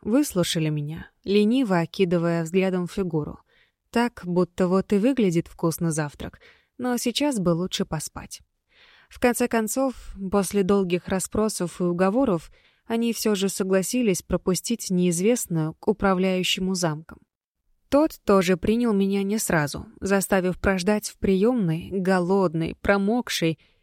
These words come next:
и замерзшей больше часа. А когда, наконец, принял, вел себя так, словно я, по меньшей мере, вожака клана отвлекаю от военного совета.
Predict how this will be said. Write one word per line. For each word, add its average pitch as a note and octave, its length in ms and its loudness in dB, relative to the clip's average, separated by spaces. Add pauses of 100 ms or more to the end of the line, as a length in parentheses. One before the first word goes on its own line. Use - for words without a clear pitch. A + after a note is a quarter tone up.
(140)
и C4+ 140 2
замерзшей F#3+ 720 2
больше G3 520 2
часа. - 500 -6 (640)
А G#3+ 120 -2
когда, G#3 300 4
наконец, G3 480 0
принял, A#3 500 0 (100)
вел F#3 300 2
себя F3 340 0 (100)
так, C#4+ 240 0
словно F#3 380 2
я, F3 420 0 (100)
по G#3 140 4
меньшей G3+ 380 2
мере, F3+ 540 2
вожака G3 480 0
клана F#3+ 440 2
отвлекаю F3 600 0
от - 100 -8
военного E3 540 0
совета. D3+ 560 -4